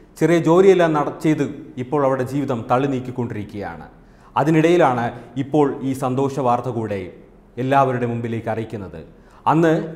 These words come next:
കേരള സമൂഹം മുഴുവനും ഞെട്ടിയിരുന്നു. ആ വീഡിയോയും സോഷ്യൽ മീഡിയയിൽ വൈറലായിരുന്നു. തങ്ങളുടെ അമ്മയും അച്ഛനെയും മര-, മരിച്ചതിന് ശേഷം അടക്കം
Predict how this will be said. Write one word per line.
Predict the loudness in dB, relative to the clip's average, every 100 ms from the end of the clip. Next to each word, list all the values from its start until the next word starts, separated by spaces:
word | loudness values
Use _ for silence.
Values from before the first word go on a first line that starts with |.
| -2
കേരള | 2 2 0
സമൂഹം | -2 -2 -2 -2 0
മുഴുവനും | 0 0 0 -2
ഞെട്ടിയിരുന്നു. | -4 -6 -6 -10 -14 -20 -4 0
ആ | 2 0
വീഡിയോയും | 0 0 0 -2 -6 -10 -6
സോഷ്യൽ | -4 -2 -2
മീഡിയയിൽ | -2 -2 -2 -2
വൈറലായിരുന്നു. | -2 -2 -4 -6 -14 -18 -20 -20 -20 -20 -20 -2
തങ്ങളുടെ | 0 0 2 2 2
അമ്മയും | 0 -2 -2 -4
അച്ഛനെയും | -4 -4 -2 -4 -6 -10 -18 -20 -14 -6 0
മര-, | 0 -2 -4 -4
മരിച്ചതിന് | -4 -2 -2 -4 -2
ശേഷം | -4 -4 -6 -2 0
അടക്കം | 0 -2